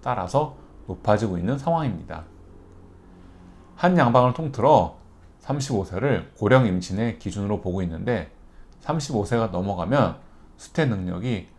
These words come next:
확연히 떨어지기 때문입니다. 그래도 평소에 건강관리를 잘해서 산모가 건강하다면 고령 임신이어도 크게 걱정할 것은 없다고 생각합니다.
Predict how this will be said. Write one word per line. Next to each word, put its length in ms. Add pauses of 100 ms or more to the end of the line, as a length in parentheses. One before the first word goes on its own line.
(240)
확연히 500
떨어지기 520
때문입니다. 640 (1300)
그래도 460
평소에 580
건강관리를 720
잘해서 680 (280)
산모가 420
건강하다면 920 (240)
고령 300
임신이어도 800 (360)
크게 260
걱정할 480
것은 440
없다고 460
생각합니다. 640